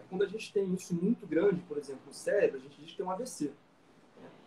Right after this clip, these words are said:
Agora, quando a pessoa, né, o idoso, ele vai tendo micro vazamentinhos, digamos assim,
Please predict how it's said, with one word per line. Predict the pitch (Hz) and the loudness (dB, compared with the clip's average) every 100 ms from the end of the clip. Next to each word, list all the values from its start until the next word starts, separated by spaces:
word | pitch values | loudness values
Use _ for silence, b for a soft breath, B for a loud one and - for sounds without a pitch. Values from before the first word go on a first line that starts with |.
| - | -4
Agora, | 240 220 | 4 4
quando | 202 277 | 2 -4
a | - | -4
pessoa, | 247 226 202 190 160 | -2 2 6 8 8
né, | 147 151 | 6 4
o | |
idoso, | 156 151 160 160 | 2 2 2 2
ele | 165 | 0
vai | 165 | 0
tendo | 190 190 - _ - | -2 -6 -10 _ -4
micro | 240 311 320 330 330 302 262 254 - _ - | -4 -4 6 6 8 4 4 4 0 _ -8
vazamentinhos, | 190 220 220 220 202 - 247 226 180 | 2 8 8 8 4 2 4 6 4
digamos | 175 170 175 | 2 2 4
assim, | 151 - 226 233 | 2 2 2 2